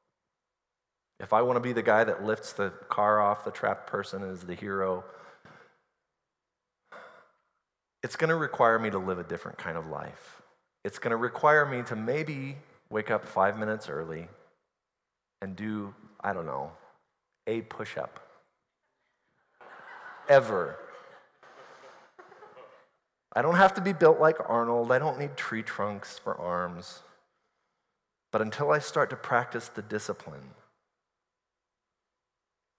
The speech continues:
there's a connection between how we live our lives every day and the bigger story that we want to be part of,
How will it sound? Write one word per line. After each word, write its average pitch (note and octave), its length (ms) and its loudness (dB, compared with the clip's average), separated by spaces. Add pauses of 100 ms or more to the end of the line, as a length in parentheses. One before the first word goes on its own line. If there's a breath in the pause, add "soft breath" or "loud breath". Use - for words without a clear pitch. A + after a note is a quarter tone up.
(1120)
there's A#2+ 160 -4
a B2+ 60 -2
connection D#3+ 460 0
between C3+ 360 -6
how B2+ 220 2
we B2+ 120 -2
live A#2+ 260 0
our G#2 140 2
lives G2 540 0
every G2 260 -8
day E2+ 360 -6 (2500)
and F#2 120 -6
the F#2 40 -4
bigger G2+ 280 -4
story F#2+ 340 0
that D#2+ 160 -4
we F2+ 80 -10
want F2 160 -12
to F2 40 -10
be F2+ 120 -10
part G#2+ 320 -8
of, - 140 -14